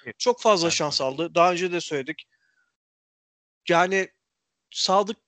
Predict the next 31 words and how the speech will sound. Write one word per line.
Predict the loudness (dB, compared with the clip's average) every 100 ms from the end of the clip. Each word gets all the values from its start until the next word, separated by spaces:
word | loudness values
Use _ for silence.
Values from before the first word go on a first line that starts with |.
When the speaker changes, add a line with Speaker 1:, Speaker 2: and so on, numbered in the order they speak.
| _
Speaker 2:
şikayet | -2 0 2 2 0
edemez. | -2 -4 -8 -12 -14 _ _ _ _ _
Asla | -8 -6 -2 -4
şikayet | -4 -4 -2 -4
edemez. | -4 -4 -4 -4
"Ben | -4
süre | -4 -6 -2
almadım, | -2 -2 -8 -12 -10
bana | -8 -6
şans | -6 -8 -6
verilmedi." | -6 -6 -8 -8
gibisinden. | -8 -6 -4 -2 -4 _ _ _ _ _ _ _
Aldı, | 2 4 4 4
aldı, | 4 4 2
aldı | 2 2 -2
süreleri | -6 -4 -2 0 0 -2 -4
ama | 0 2 0 -4 _ _
bu | -12
kadar | -4 2 2
geriye | 2 -4 0 2 0
gitmesi | -2 -12 -6 -4 0 0 0 -8
hiç | -10 -8 -4
normal | -2 2 0 0
değildi | -4 0 0 0 -4
ve | -6
bu | -4
maçta | -4 -2 0 0 0 _ _ _ _
elli | -2 0 -2
saniye | 0 0 0
süre | -4 0
aldı. | 2 2 -2